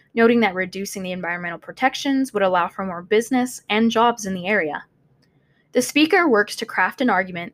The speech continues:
that's compelling for the explicit audience, the audience of other Congresspeople who are present.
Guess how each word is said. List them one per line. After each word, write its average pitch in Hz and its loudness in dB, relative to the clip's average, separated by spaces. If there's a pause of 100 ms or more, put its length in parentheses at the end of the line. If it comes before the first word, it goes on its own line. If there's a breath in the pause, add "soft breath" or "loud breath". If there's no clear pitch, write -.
(160)
that's 202 -2
compelling 247 0
for 220 -6
the 185 -4
explicit 208 -6
audience, 165 -8 (320 loud breath)
the - 0
audience 262 2
of 220 -6
other 214 2
Congresspeople 185 -4
who 180 -8
are 190 -6
present. 240 -4